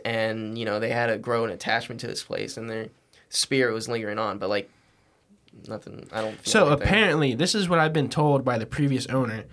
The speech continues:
Speaker 2: that this house was actually moved from Fort Pierce. That's what, that's what I was told, and I'm like,
Speaker 1: What?
Speaker 2: "How the fuck did you
Speaker 1: You
Speaker 2: move
Speaker 1: move
Speaker 2: this
Speaker 1: a
Speaker 2: house?"
Speaker 1: house? This is a pretty big house.
Speaker 2: It's a lot, like,
Speaker 1: Yeah.
Speaker 2: it's not, like, a crazy large house, but I'm like, "How the fuck did you do that?"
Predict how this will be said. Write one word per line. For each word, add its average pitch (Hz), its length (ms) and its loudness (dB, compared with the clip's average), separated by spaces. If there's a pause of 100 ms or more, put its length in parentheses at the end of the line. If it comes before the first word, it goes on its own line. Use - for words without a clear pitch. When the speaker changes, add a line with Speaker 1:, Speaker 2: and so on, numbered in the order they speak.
(260)
Speaker 2:
that 120 140 -4
this 156 160 2
house 143 220 4
was 135 140 2
actually 127 280 -2
moved 123 440 2
from 120 280 -2
Fort - 280 -2
Pierce. 107 420 -4 (760)
That's 147 200 2
what, 165 220 4
that's 165 200 4
what 196 80 6
I 190 60 8
was 156 180 4
told, 135 300 2
and 117 100 0
I'm 156 100 4
like, 143 200 4
Speaker 1:
What? 370 160 -4 (200)
Speaker 2:
"How 233 400 4
the 165 180 2
fuck 160 540 2
did 135 180 0
you 147 100 4
Speaker 1:
You 143 100 6
Speaker 2:
move 147 100 6
Speaker 1:
move 139 100 4
Speaker 2:
this 135 160 4
Speaker 1:
a - 60 0
Speaker 2:
house?" 127 360 2
Speaker 1:
house? - 300 -4 (200)
This 247 140 0
is - 60 2
a - 80 6
pretty 202 300 4
big 156 220 4
house. 139 340 6
Speaker 2:
It's 185 160 4
a 196 100 6
lot, 135 420 4
like, 147 220 4
Speaker 1:
Yeah. 143 380 8
Speaker 2:
it's 113 100 -8
not, 247 80 6 (100)
like, 135 80 4
a 101 60 -6
crazy 175 460 2
large 127 180 4
house, 151 220 4
but 139 160 2
I'm 156 80 2
like, 135 80 0
"How 226 180 0
the 269 100 -4
fuck 196 300 -2
did 175 160 -6
you 170 100 -4
do 170 160 -4
that?" 113 240 -2